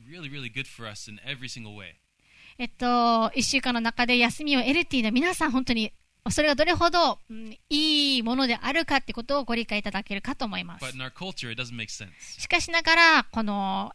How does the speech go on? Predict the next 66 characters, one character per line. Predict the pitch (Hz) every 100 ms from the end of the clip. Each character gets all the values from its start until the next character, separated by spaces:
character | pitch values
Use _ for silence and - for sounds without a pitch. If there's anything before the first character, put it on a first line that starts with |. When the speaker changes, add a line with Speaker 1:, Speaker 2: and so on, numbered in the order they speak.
| -
Speaker 2:
今 | 262 254 226
の | 208 202 196
社 | 220
会 | 220 226 208
で | 220
は、 | 277
今 | 330
の | 370 277
ぶ-、 | 233 -
文 | 294 381 440
化 | - 349
で | 277
は、 | 285 349 370 294 - - - - - - - _ _ _
そ | - -
れ | 233 226
は | 220 214 214 202
無 | 208
意 | 339 403
味 |
な | 359
も | 247 233
の | 208 - 240
で | 311 302
あ | 233
る | 240
か | 220
の | 202
よ | 208
う |
に | 294
捉 | 262 190
え | 170
ま | 151 147
す。 | - -
Speaker 1:
Yes, | - -
I | 151
got | 143
a |
day | 139 165
off. | 170 139
I | 143
can | 151
get | 170
all |
the | 151
rest | 175 -
of | 160
my |
work | 156 156
done. | 143 117 87 _ _ _ _ _ _ _ -
Speaker 2:
Huh? | 220
Speaker 1:
What? | 254 - _ _ _ _
I | 147
got | 165
a | 165
day | 185
off. | 202 156 - _ _ -
I | 180
can |
get | 170 151
a |
whole | 143
bunch | 185 175 160
of |
work | 208 -
done. | 165 98